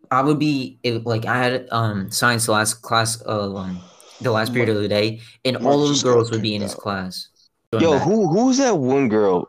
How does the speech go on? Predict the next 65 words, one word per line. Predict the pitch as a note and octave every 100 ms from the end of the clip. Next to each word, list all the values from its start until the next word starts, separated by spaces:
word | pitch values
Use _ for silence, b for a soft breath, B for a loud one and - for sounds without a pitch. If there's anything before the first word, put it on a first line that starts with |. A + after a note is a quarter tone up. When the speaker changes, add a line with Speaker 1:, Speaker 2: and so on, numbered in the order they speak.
| -
Speaker 3:
in | G#2+
seventh | - A#2+ B2+ A2
grade | - G#2+
with | F2
the | F#2 F2+
big | A#2+ A#2
ass | A#2+ G#2+ -
titties? | A2 F#2 F2+ - - _ -
You | -
know | G3
who | F#3+
I'm |
talking | F#3 F3+
about? | F3+ D#3
I |
think | E3
she | F3
got | F3+
in | D3+
a | B2
fight | C#3+
with | C#3 G#2+
Jade, | B2+ A#2+
with, | G#2+ G2
uh, | F#2+ F2+ F2 -
Jada | G2+ G#2+ G2+ F#2+ F2 F2 _
something. | G2+ F2 F2+ - _ _ -
The |
one | G2+
Jada. | C3+ F#3
Speaker 1:
Oh, | E3
I | D#3
know | D3+
who |
you're | C3+
talking | B2+ A2+
about. | G#2+
I | A2+
know | B2+
who | A#2+
you're | G#2
talking | G#2+ B2+
Speaker 3:
What | F#3
was | G#3
Speaker 1:
about. |
Speaker 3:
your, | C3+
what's | F#3+
your | E3+
name? | B2 C3
She | C#3
had, | D3
like, | G2
glasses | G#2 A#2 F#2
and | E2+
shit. | - - - _ _ _
Speaker 1:
Bro, | C3 A#2+
I | A2+
Speaker 3:
Okay. |
Speaker 1:
know | C3+
who | C#3
you're | B2
talking | A#2+ A2+
about, | A#2+ B2 -
but |
I | G2+ A2+